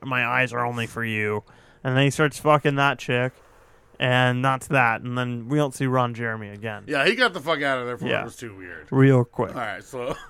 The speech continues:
Speaker 2: <laughs>
Speaker 1: And then, uh, so, uh, I'm gonna just read my notes here because, like, it's a porno. There's a very loose s-, s-, storyline, and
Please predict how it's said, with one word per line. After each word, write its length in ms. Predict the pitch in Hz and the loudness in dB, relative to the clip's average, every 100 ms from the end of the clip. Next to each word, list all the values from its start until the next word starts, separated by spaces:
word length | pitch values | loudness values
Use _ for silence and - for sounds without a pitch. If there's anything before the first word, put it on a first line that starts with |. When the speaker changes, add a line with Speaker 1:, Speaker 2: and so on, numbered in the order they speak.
| - | -20
Speaker 2:
<laughs> 240 | - - | -20 -4
Speaker 1:
And 220 | - 143 160 | 4 6 6
then, 300 | 160 156 156 | 6 6 6
uh, 260 | 151 143 | 6 6
so, 540 | - 151 147 143 127 - - - - 139 | 4 6 8 8 4 0 -20 -20 -8 2
uh, 420 | 139 139 131 - - - | 6 6 4 0 -4 -2
I'm 120 | 190 | 2
gonna 160 | 226 | 4
just 200 | 226 220 | 6 6
read 280 | 175 202 185 | 4 2 2
my 160 | 180 143 | 2 2
notes 480 | 135 151 160 - - | 6 6 6 0 -4
here 500 | 135 143 151 156 - - | 0 2 2 0 -4 -6
because, 380 | 143 180 170 | 0 4 4
like, 180 | 175 165 - | 4 2 0
it's 160 | 202 | 2
a 100 | 214 | 2
porno. 680 | 165 180 185 165 123 107 107 | 0 0 2 2 0 -2 -6
There's 220 | 139 143 135 | 0 2 2
a 80 | |
very 260 | 131 147 165 | 4 4 4
loose 480 | 139 143 160 - - - | 4 6 6 4 -6 -12
s-, 100 | - | -18
s-, 80 | - 135 - 117 - | -14 -12 -12 -12 -2
storyline, 720 | 151 143 139 127 131 127 147 | 4 4 4 4 2 2 0
and 460 | 143 123 117 - | -2 -4 -8 -12